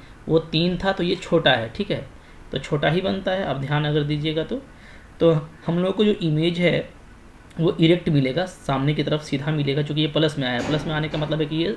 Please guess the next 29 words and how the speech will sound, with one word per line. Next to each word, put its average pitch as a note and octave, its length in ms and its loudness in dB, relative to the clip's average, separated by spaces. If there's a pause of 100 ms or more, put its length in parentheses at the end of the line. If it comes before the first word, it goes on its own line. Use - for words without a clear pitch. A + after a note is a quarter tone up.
erect D#3+ 220 0
मिलेगा, D3 320 -2
ठीक - 180 -6
है, C#3+ 140 -4 (680)
और C3+ 300 2
क्या D3 180 2
होगा, D3 240 2 (100)
छोटा C#3 300 2
होगा, A#2+ 260 -2
वर्चुअल C3+ 440 0
था D3 120 -4
ये C#3+ 80 2
तो C#3+ 120 -4
हम C3+ 100 -4
लोगों C3+ 160 -4
ने C3+ 80 -6
confirm C3+ 400 -6
कर D#3+ 140 0
ही B2+ 160 -2
लिया। A#2+ 220 -8 (640)
therefore D#3 320 2
यहाँ D3 140 2
पे D#3 80 0
एक D3 100 -2
line D3 160 0
आप C#3+ 180 -2
ऐड D3 220 2
कर D3 120 0
दीजिएगा, B2+ 440 -6